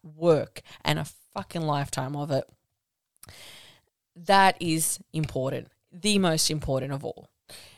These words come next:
You know, you need to work on taking control of your emotions, your reactions, your behavior patterns,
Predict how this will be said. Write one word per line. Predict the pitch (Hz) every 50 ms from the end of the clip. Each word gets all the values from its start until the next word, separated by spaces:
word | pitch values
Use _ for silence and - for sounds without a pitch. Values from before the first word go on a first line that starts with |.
| _ _ -
You | 180
know, | 180 180 165 165 160 - - _ _ _ _
you | - 190 208
need | 220 226 226
to | - - 226
work | 196 175 175 175 170 170 170 - -
on | 180 170
taking | - 170 160 - 160 156
control | 151 156 143 - 156 143 139 143
of | 143 147
your | 139 131
emotions, | 131 131 131 127 127 - - - - - - - -
your | - 180 180 180 180
reactions, | 175 170 160 151 139 139 - - - - - 139 139 147 - - - -
your | 160 165 160
behavior | 160 - 165 165 - - - - 156 151 143 151 151 143
patterns, | - - - 147 - - - 156 160 -